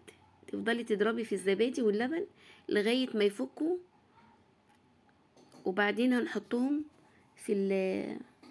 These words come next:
على ال-، على النار. اول ما النار تغلي هنروح حاطين ساقطين فيها الشيش براك، وتظبطي طبعًا الملح.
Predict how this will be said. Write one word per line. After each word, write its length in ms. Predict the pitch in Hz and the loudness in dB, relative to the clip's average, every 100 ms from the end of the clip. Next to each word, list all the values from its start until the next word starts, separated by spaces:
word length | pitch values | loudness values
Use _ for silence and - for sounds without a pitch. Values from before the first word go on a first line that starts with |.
| - - - - _ - - - _ _ - - | -20 -20 -20 -20 _ -20 -20 -20 _ _ -20 -6
على 180 | - 214 | 4 6
ال-، 200 | 208 196 | 6 4
على 300 | 196 - 208 | 2 2 4
النار. 480 | 190 170 - - - _ _ - - - _ _ _ - - _ _ _ _ _ - | 4 4 0 -8 -16 _ _ -20 -20 -20 _ _ _ -20 -20 _ _ _ _ _ -2
اول 240 | 233 262 233 | 0 2 2
ما 60 | |
النار 200 | 226 240 | 4 2
تغلي 400 | 254 302 302 339 | 0 -2 0 0
هنروح 300 | 269 233 220 | 2 0 -2
حاطين 500 | 254 226 220 - 254 | -2 -4 -4 -4 -2
ساقطين 400 | - - - 247 | -2 -4 -4 -4
فيها 380 | 240 - 254 294 - - - - | -4 -4 -4 -4 -8 -18 -16 -6
الشيش 320 | 214 - 233 | -4 -2 -4
براك، 340 | - 180 - - _ - _ _ _ _ - - - - - - - - | 0 0 0 -6 _ -20 _ _ _ _ -20 -20 -20 -20 -20 -20 -16 -4
وتظبطي 460 | 214 220 196 262 277 | -2 0 -2 -4 -2
طبعًا 240 | 240 226 | 0 2
الملح. 600 | 208 180 156 - - - | 4 4 2 -2 -10 -12